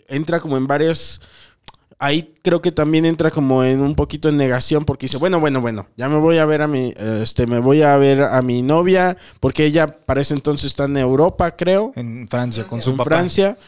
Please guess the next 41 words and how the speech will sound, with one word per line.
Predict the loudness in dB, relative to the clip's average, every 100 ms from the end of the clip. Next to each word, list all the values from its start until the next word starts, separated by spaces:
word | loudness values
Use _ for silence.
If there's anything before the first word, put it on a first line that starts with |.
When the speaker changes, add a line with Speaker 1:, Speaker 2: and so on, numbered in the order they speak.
| -20 _
Speaker 1:
este, | -4 -4 0 2
Speaker 2:
Su | 4
papá | 4
es | 4
francés. | 4 2 -2 -6 -10 -12 -6
Speaker 1:
y, | 0 0 0
y | -2 2 2 2
la | 2
va | 2 2
a |
ver, | 4 4 2 0
pero | 0 2
él | 2
con | 0 0
la | 2
idea | 2 2
como | 0 0
decir, | 0 2 2 0 -2
"Óyeme, | -2 2 2 2 0
ya, | 2 0 0
ya | 0 0
me, | 0 0 0
ya | 0
me | -2
puse | -4 -4 -4
esta | -2 -2
madre | 0 0 2 2 2 -2 -14 -20 -8
y | -2
ya | 0 0
podemos | 2 0 0 0
continuar | -2 -2 0 0
nuestra | 0 -2 -4 -2
vida | 0 2 2 0
como | -2 0
la | 0 -2
teníamos", | -4 -2 0 0 0 2 2 2 -2 -6
este | -6 -8 -8 -4 -2 0 0 0 -2 -4 -10 -20 -20 _ _ _ -8
Speaker 2:
Hacen | -4 -2 -2
una | -2 -4
fiesta | -4 -2 0 2 0
Speaker 1:
Ajá. | -2 -8